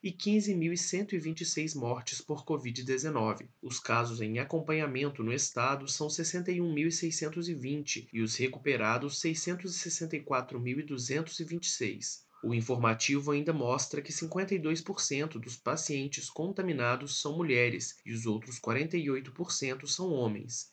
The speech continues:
Em relação às mortes, cinquenta e seis por cento são do sexo masculino e quarenta e quatro por cento do feminino. Setenta e três por cento das pessoas que morreram apresentavam uma ou mais comorbidades.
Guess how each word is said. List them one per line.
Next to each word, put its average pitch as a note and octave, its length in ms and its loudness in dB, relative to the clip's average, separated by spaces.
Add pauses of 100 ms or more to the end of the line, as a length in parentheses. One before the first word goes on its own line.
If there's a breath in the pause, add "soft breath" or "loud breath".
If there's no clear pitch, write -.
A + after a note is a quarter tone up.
Em A#2+ 120 -2
relação A2+ 500 2
às D#3 100 0
mortes, B2+ 600 -2 (160 loud breath)
cinquenta F3+ 500 0
e F3+ 60 2
seis C#3+ 340 0
por E3+ 240 -2
cento B2 380 -2
são A2+ 180 -4
do A#2+ 80 -4
sexo G#2+ 460 -4
masculino C#3+ 600 -2
e C#3 40 -2
quarenta D#3+ 460 0
e E3 40 -2
quatro B2 360 -2
por D#3 240 -4
cento A#2+ 360 -4
do C3+ 80 -4
feminino. C3+ 720 -2 (100)
Setenta B2 540 0
e C3+ 80 0
três A#2+ 300 0
por D3 200 -2
cento A2 360 -2
das A#2+ 180 0
pessoas B2 480 0
que - 140 -6
morreram D3+ 500 2
apresentavam D#3+ 800 0
uma D#3+ 280 2
ou F3 120 4
mais A#2+ 300 0
comorbidades. C#3 1080 0